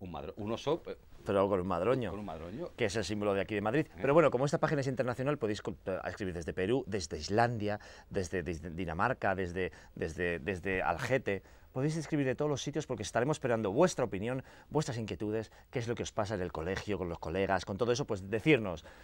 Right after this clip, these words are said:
Speaker 2: en W W W punto.
Speaker 1: ¿Para qué sirve un oso punto com?
Speaker 2: punto com,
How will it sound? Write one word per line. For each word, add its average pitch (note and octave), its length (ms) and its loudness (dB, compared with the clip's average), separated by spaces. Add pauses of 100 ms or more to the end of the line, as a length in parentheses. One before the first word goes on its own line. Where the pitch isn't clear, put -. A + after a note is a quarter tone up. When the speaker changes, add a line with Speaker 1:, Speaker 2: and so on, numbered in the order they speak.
(160)
Speaker 2:
en B2+ 260 -4
W D3+ 420 4
W E3+ 520 8
W D3 420 6
punto. A#2+ 640 4
Speaker 1:
¿Para A2 180 2
qué C3+ 140 -2
sirve C#3 180 -2
un C#3 80 -4
oso B2 240 -4
punto A#2+ 100 -4
com? D3+ 100 8
Speaker 2:
punto D3+ 180 12
com, G3 380 12